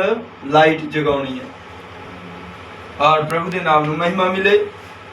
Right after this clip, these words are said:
ਸੋ ਅੱਜ ਅਸੀਂ ਇੱਕ ਨੂੰ ਦੇਖ ਲਿਆ ਆ, ਜ਼ੀਰੋ ਪਲੱਸ ਜ਼ੀਰੋ ਬਰਾਬਰ ਇੱਕ।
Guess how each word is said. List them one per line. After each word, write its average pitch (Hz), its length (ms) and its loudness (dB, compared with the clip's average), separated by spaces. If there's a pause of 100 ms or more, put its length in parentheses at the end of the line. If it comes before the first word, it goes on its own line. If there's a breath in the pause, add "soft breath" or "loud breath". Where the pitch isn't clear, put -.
(1800)
ਸੋ 160 240 6
ਅੱਜ 156 260 4
ਅਸੀਂ 165 460 4 (1500)
ਇੱਕ 214 220 8
ਨੂੰ 220 180 6
ਦੇਖ 165 240 4
ਲਿਆ 131 160 -2
ਆ, 113 160 -2 (600)
ਜ਼ੀਰੋ 175 360 2
ਪਲੱਸ 165 540 4 (100)
ਜ਼ੀਰੋ 165 560 0 (880)
ਬਰਾਬਰ 139 680 6 (720)
ਇੱਕ। 151 280 4